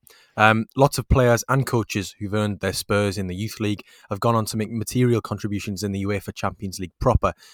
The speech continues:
So, you know, come on, pay attention. Um, Lou, Steve, you've been compiling match day reports on the Patreon, on the Scouted Patreon each game week, and that will continue,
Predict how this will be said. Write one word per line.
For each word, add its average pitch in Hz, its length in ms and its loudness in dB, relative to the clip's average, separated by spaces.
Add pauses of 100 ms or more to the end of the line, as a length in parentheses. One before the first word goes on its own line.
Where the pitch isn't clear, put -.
(140)
So, 120 340 4 (400)
you 107 80 2
know, 92 80 2
come 131 220 -4
on, 98 200 -4
pay 139 140 -4
attention. 101 460 -6 (180)
Um, 127 320 2 (280)
Lou, 156 240 8
Steve, 165 420 4
you've 156 300 0
been 143 340 4 (140)
compiling 123 520 4
match 123 300 2
day 117 140 4
reports 107 580 4
on 104 80 -6
the 98 80 -6
Patreon, 98 540 -4 (280)
on 104 80 -10
the 104 60 -2
Scouted 110 400 0
Patreon 95 540 -4
each - 300 -4
game 95 200 -2
week, 95 300 -6
and 101 80 -4
that 98 100 -4
will 95 80 -8
continue, 101 540 -6